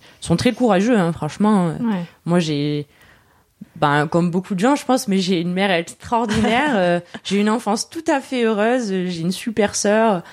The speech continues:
Speaker 1: Euh, j'ai, je pense que mes parents ont fait, euh, enfin, je, je, j'ai rien à leur reprocher, honnêtement. Euh, ils ont, ils ont fait tout ça très bien.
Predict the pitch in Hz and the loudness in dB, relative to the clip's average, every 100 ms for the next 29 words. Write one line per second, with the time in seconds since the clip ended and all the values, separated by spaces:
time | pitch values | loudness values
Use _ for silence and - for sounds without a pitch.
0 | - - - 165 160 156 160 156 156 151 | -20 -20 -6 0 2 0 -2 -2 -2 0
1 | 151 151 - 170 - - - - - 196 | 0 -2 -4 -6 -14 -20 -20 -14 -2 0
2 | - 165 151 160 190 185 156 143 143 - | 2 2 4 2 4 2 2 0 -4 0
3 | 156 147 139 143 147 - - 151 _ _ | 2 2 2 0 -2 -4 -6 -8 _ _
4 | _ _ _ - - 151 147 151 147 147 | _ _ _ -8 0 2 2 0 -2 -2
5 | 147 139 120 - _ _ _ _ 151 151 | -2 -4 -8 -12 _ _ _ _ -6 -2
6 | 165 226 214 175 165 170 175 254 180 175 | 0 0 0 -2 -2 -2 0 -2 -2 -2
7 | 202 262 - _ - - _ _ _ 175 | -4 -6 -12 _ -20 -20 _ _ _ 0
8 | 160 147 151 147 - - 160 175 - - | 0 0 -2 -4 -8 -4 -2 -2 -4 0
9 | 160 - 165 175 254 | 2 2 -2 0 -2